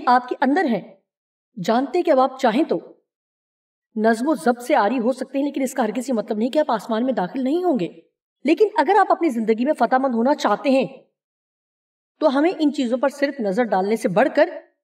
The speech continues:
کچھ کرنے کی ضرورت ہے۔ جدوجہد کرنے کے بارے میں لوگوں سے بات کرنا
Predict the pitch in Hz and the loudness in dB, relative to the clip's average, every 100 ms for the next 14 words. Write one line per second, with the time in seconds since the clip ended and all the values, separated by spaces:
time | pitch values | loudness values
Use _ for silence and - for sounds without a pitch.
0 | _ _ _ _ _ - 403 - 277 262 | _ _ _ _ _ -2 0 0 2 4
1 | 370 370 220 196 202 - 170 - _ _ | 4 4 2 2 2 0 -4 -10 _ _
2 | _ _ _ _ _ _ _ _ _ _ | _ _ _ _ _ _ _ _ _ _
3 | - 170 226 311 277 294 247 220 254 220 | -6 0 4 4 4 2 4 2 2 0
4 | 196 220 220 180 208 285 185 185 240 214 | 0 2 2 0 0 0 2 0 2 2
5 | 180 | 2